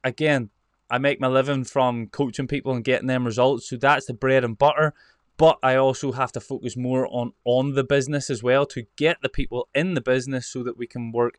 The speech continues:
in it. Um, so that's kind of the way things have been going. I've been working too much in the business recently as opposed to on the business. Um, so I just need to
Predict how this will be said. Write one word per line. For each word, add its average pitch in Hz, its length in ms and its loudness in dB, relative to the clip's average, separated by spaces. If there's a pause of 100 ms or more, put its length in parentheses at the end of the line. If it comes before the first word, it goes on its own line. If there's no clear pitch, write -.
in 120 120 -4
it. 135 120 -6 (560)
Um, 113 520 0
so - 140 -10
that's 131 360 0
kind 131 440 -4
of 127 160 2
the 117 80 -2
way 120 160 0
things 123 280 -6
have 110 100 -12
been 113 160 -6
going. 123 260 -2
I've 117 140 -4
been 120 180 -4
working 127 400 -4
too 185 260 -2
much - 360 -2 (120)
in 160 200 -2
the 180 80 2
business 175 440 -2
recently 170 520 -4 (400)
as 127 140 -4
opposed 135 420 -2
to 131 240 -4 (100)
on 143 400 0 (200)
the 156 100 -4
business. 165 560 -2 (340)
Um, 117 800 -2
so 120 400 -6
I 110 60 -6
just 117 240 -10
need 117 80 -6
to 110 140 -4